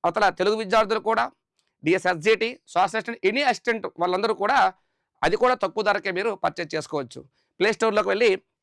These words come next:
నరేష్ బయోసైన్స్ యాప్‌ను మీకు వీలైతే ఇప్పుడే డౌన్లోడ్ చేసుకోండి.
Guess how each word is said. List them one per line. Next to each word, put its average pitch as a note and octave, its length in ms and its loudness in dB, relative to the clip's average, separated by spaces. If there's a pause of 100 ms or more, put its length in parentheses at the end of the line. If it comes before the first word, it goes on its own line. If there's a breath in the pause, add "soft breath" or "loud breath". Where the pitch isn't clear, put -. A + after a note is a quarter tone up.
(120)
నరేష్ B3 320 2
బయోసైన్స్ F#3+ 480 0
యాప్‌ను G3 280 0 (520)
మీకు D3 200 -6
వీలైతే G#3+ 340 2 (220)
ఇప్పుడే G#3 260 -2
డౌన్లోడ్ E3+ 340 0
చేసుకోండి. C#3+ 360 -10